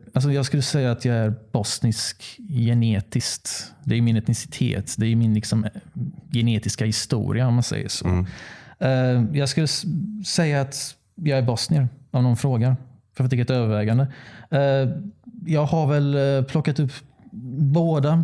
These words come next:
Speaker 1: kulturer, kanske man kan säga. På vissa sätt är jag väldigt typiskt bosnisk och på andra sätt är jag typiskt svensk, antar jag. Liksom så. Men, eh, vad var det jag var inne på?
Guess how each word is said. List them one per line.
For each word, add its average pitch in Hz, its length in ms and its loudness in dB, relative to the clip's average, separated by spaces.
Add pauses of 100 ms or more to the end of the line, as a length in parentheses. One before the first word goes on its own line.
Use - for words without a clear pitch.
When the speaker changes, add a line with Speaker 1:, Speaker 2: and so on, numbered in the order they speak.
Speaker 1:
kulturer, 175 640 4
kanske 170 180 2
man 170 100 4
kan 170 60 2
säga. 170 220 2
På 170 100 0
vissa 160 220 2
sätt 151 240 0
är 160 40 2
jag 147 80 2
väldigt 139 380 0
typiskt 139 320 0
bosnisk 135 440 0
och 131 120 0
på 127 240 0
andra 123 220 2
sätt 117 220 -2
är 120 40 0
jag 113 160 -2
typiskt - 340 -4
svensk, - 420 -2
antar 135 300 0
jag. 135 120 2 (720)
Liksom 139 260 0
så. 143 240 2 (720)
Men, 143 280 2
eh, 139 340 2 (400)
vad 160 140 0
var 214 80 2
det 233 40 2
jag 185 60 2
var 175 60 4
inne 185 140 4
på? 175 180 0